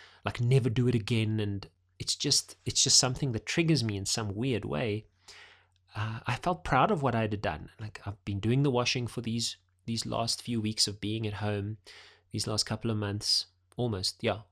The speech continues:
couple of months. And I felt proud of myself. And I thought, Wow, if any person who's staying at home, be it woman or man, but probably m-, there's more likely to be a woman,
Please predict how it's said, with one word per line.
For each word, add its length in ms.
couple 240
of 60
months. 260
And 380
I 300
felt 280
proud 220
of 60
myself. 500
And 100
I 40
thought, 220
Wow, 280
if 140
any 380
person 340
who's 220
staying 300
at 80
home, 440
be 140
it 100
woman 640
or 260
man, 320
but 220
probably 520
m-, 540
there's 220
more 160
likely 300
to 100
be 120
a 60
woman, 300